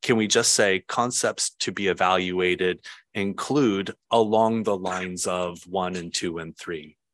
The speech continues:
I'd like to include the words "along the lines of," if it doesn't blow up the scope, Kent, to give us that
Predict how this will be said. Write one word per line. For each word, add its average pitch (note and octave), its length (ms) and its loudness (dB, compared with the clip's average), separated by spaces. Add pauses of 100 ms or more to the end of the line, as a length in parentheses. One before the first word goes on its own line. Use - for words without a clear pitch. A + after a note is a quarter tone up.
I'd G2 140 -6
like D#3+ 200 0
to A#2 200 2
include F#2+ 400 -4
the F2+ 80 -10
words F2+ 220 -4
"along G2+ 420 2
the F#2 100 0
lines F2+ 440 -6
of," D#2+ 360 -4 (480)
if G#2 120 -8
it F#2 80 -4
doesn't G2 340 -2
blow G2 240 0
up F#2+ 180 -4
the E2+ 100 -10
scope, - 440 -4
Kent, C#3 460 -6 (360)
to A#2+ 80 -4
give C3 240 2
us C3+ 160 2
that G#2+ 240 2